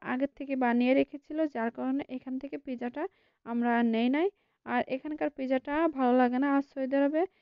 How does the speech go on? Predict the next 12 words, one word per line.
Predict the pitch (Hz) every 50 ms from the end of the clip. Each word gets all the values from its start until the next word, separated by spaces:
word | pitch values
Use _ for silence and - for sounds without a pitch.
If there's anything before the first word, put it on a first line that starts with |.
| _ _ _ _
আহ, | - 240 240 240 240 240 240 233
পিৎজা | 233 - 269 269 254 285 302
হটটা | 277 294 277 269 - - 285 277
বন্ধ | 254 247 233 240 247 254
হয়ে | 285 285 302 294 294 277
গিয়েছে, | 285 285 294 302 294 - - 349 370 415 - _ _ _ _ _ _ _ -
উম, | 247 254 262 262 262 262 254 247 247 - _ - 214 240 233
যার | 247 269 269 285
কারণে | 277 294 285 285 294 302 330 339 349 349 - _
এখন | - 254 262 - 311 302 302 294 277
ডোমিনোসটা | 254 254 254 269 285 302 320 330 320 - - 320 285 247
আছে, | 247 254 _ -